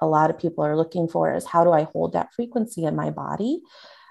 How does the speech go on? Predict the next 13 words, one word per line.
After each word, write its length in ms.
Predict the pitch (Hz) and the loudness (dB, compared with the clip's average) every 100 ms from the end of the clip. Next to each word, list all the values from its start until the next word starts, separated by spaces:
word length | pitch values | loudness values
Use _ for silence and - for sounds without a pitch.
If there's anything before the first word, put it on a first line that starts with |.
| _ | _
And 220 | 185 185 180 | 2 2 4
so 200 | 190 175 | 6 8
for 200 | 180 175 | 6 6
me, 340 | 196 247 233 | 8 8 8
movement 600 | 185 175 175 175 196 - | 6 6 4 4 0 2
and 180 | 165 151 | -2 0
breath 300 | 156 151 165 | -2 -2 -2
have 200 | 165 160 | -2 0
been 540 | 160 - 156 - 190 - _ _ _ _ _ _ _ _ - | 0 0 -2 -4 -8 -14 _ _ _ _ _ _ _ _ 4
very 320 | 170 175 175 | 6 6 6
important 800 | 165 156 - 156 156 - 196 - | 0 -2 -4 -2 -2 -2 -2 -2
things 520 | - - 165 175 277 | -8 -2 0 -2 -4
to 200 | - - | -8 -10